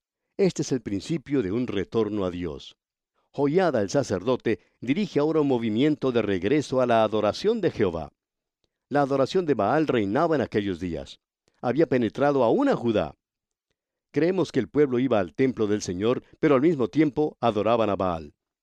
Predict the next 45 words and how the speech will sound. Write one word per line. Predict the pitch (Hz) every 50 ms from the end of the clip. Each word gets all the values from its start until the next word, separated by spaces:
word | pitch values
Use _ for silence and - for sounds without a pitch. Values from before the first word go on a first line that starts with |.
| _ _ _ _ _ _ _
Y | 175
lo | 190 175
mismo | 175 196 185 151 160 143
sucede | - 135 - - 156 151 139 147
hoy | 151 160
día, | 160 190 202 170
amigo | 117 110 101 98
oyente. | 95 82 87 78 69 - 67 - - _ _ _ _ _ _ _ _
Muchos | 170 185 190 160 - 147 120
se | 107 92
portan | - - 123 113 - 117 107
religiosos | 92 101 98 92 85 - - - 123 131 127 113 - 110 92 82
los | 92 85
domingos | 82 92 113 156 170 151 147 135 - - _ _ _ _ _ _
y | 165 156
luego | 165 196 202 156 151 120
viven | 107 139 165 147 143 123 104
para | 117 113 107
el | 98 95
diablo | 117 156 170 160 160 160 165 156
durante | 135 127 113 151 139 - 139 135
los | 123 117 101
demás | 98 110 117 156 160 131
días | 107 123 139 135 117
de | 123
la | 113 104
semana. | - 117 98 90 80 73 69 - _ _ _ _ _ _ _ _ _ _ _ _ _ _ _ _ _ _ _ _ _ _
Hay | - 185 165
muchos | 156 160 147 - 120 98
miembros | 92 98 117 127 113 107 98
de | 95
las | 95 90 82 - -
iglesias | 76 80 101 123 113 - 107 101 92 -
que | - 95 87
hoy | 90 113 127 123
en | 104 92
día | 95 117 123 113 90
viven | 110 131 117 113 113
así | 98 92 - - 143 104 - - _ _ _
y | _ 135
al | 131 139
mismo | 190 208 156 156 139 113
tiempo | 165 208 208 170 175 151
se | - 139
preguntan, | 123 - 120 143 156 143 156 143 127 -